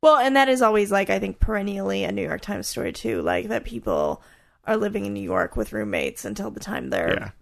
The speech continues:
Speaker 2: right.
Speaker 1: question mark, because there's no, or San Francisco
Speaker 2: Mm-hmm.
Speaker 1: or other urban centers,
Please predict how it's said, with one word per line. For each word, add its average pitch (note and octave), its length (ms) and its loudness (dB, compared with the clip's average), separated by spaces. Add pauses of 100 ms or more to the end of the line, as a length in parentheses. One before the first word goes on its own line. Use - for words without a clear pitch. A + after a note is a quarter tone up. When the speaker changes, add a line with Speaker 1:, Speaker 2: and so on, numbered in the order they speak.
(140)
Speaker 2:
right. - 160 -4
Speaker 1:
question C4+ 360 2
mark, F3+ 320 0
because A3 500 -2
there's G#3+ 260 0
no, G#3+ 320 -4
or F#3 260 0
San - 160 -6
Francisco A2+ 460 -4
Speaker 2:
Mm-hmm. - 80 -2
Speaker 1:
or C2+ 180 -4
other C#2 380 -6
urban - 260 -4
centers, D#3+ 480 -6